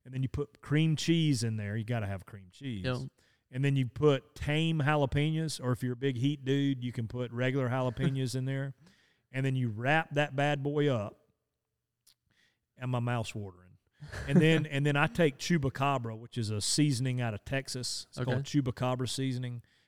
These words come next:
Speaker 1: and I season the loin with that. And then I wrap the whole thing in bacon. Well, you take butcher twine and tie it closed.
Speaker 2: Okay.
Speaker 1: Then wrap the whole thing in bacon. Use, uh, toothpicks to put your bacon in.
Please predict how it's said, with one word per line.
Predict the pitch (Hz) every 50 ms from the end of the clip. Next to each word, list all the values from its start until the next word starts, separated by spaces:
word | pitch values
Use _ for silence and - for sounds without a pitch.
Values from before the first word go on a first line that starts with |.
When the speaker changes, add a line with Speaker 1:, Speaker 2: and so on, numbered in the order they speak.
| _ _
Speaker 1:
and | 123 120 117
I | 113
season | - - - - 143 156 151 139 151 147
the | 143 139
loin | 135 139 143 143 143 139
with | 139 117 -
that. | 117 107 101 98 98 98 - _ _ _ _ _ -
And | 120 123
then | 120
I | 117
wrap | 113 113 127 139 139 131 -
the | 117 -
whole | - - 147 151 160
thing | 147 - 156 147 147 147
in | 143 139 131
bacon. | 117 135 135 139 131 - 101 98 104 104 _ _ _ _ _ -
Well, | 139 151 151
you | 151 147 147 -
take | - 160 160 139 127
butcher | 156 170 - - 131 117
twine | - 120 117 110 107 104 107 110 113
and | 110 107 -
tie | - - 139 139 139
it | 123 113 - -
closed. | - 120 113 104 98 92 92 92 98 - - -
Speaker 2:
Okay. | 131 - 110 135 143 -
Speaker 1:
Then | 123 123
wrap | 131 139 143 123
the | 120 107
whole | 120 147 147
thing | 139 147 139 139 135 131
in | 123 117
bacon. | 110 123 123 117 - - 107 107 104 - _ _ _ _ _
Use, | - 127 139 139 123 110 -
uh, | 143 131 123 117 113 110 107 98 101 - _ _ _ _ -
toothpicks | 165 156 - - - 131 123 120 - - -
to | -
put | _ - 127 - -
your | 113 101
bacon | 120 123 127 - - 113 107
in. | 107 104 104 101 101